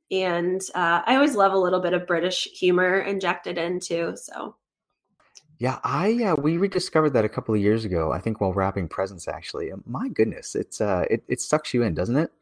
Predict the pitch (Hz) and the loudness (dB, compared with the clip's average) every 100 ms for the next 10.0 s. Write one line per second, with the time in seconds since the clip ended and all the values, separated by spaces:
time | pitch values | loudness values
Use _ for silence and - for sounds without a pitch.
0 | - 508 480 440 285 - 233 233 170 160 | 2 6 8 8 2 4 6 8 8 6
1 | 175 - 175 - 392 359 311 370 - - | 4 6 6 8 10 12 12 10 6 8
2 | 277 185 240 - 202 185 180 190 180 - | 10 10 8 6 10 12 12 10 4 4
3 | 214 202 190 190 165 160 160 - 156 156 | 4 6 6 6 6 6 4 4 2 0
4 | - - _ 233 226 175 185 165 180 180 | -8 -20 _ 8 8 8 6 4 4 4
5 | 170 - 143 160 156 165 - - _ _ | 2 2 4 4 4 4 4 -4 _ _
6 | _ _ _ 95 98 98 - 110 123 117 | _ _ _ -4 -4 -2 0 4 6 6
7 | - 117 113 110 104 101 - 139 131 117 | 4 4 4 4 6 6 6 4 6 4
8 | 123 127 - 117 113 98 90 - - 110 | 4 2 4 6 8 6 4 -2 -2 4
9 | 107 110 101 104 101 95 76 - 90 | 6 6 2 0 0 -2 -2 -4 -4